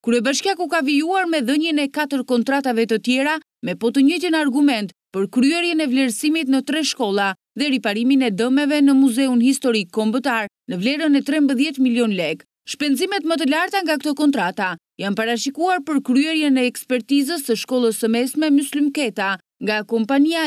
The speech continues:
Iri Sh P K me vlerë rreth pesë milion lek. Për kryerjen e ekspertizës së shkollës nëntëvjeçare Lazgush Poradeci është dhënë kontrata me vlerë rreth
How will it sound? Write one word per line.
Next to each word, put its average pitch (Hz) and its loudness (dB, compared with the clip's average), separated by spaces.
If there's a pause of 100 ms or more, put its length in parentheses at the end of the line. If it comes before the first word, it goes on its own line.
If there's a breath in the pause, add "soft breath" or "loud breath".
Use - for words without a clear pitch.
Iri 302 2
Sh 277 0
P 294 -6
K 220 0 (260)
me 311 0
vlerë 269 0
rreth 240 -2
pesë 302 -2
milion 277 2
lek. 165 -4 (240)
Për 277 2
kryerjen 392 0
e 359 -4
ekspertizës 311 -2
së 285 0
shkollës 262 0
nëntëvjeçare 254 0
Lazgush 247 0
Poradeci 262 0 (260)
është 202 -2
dhënë 247 2
kontrata 233 -2
me 294 2
vlerë 247 -2
rreth 226 -2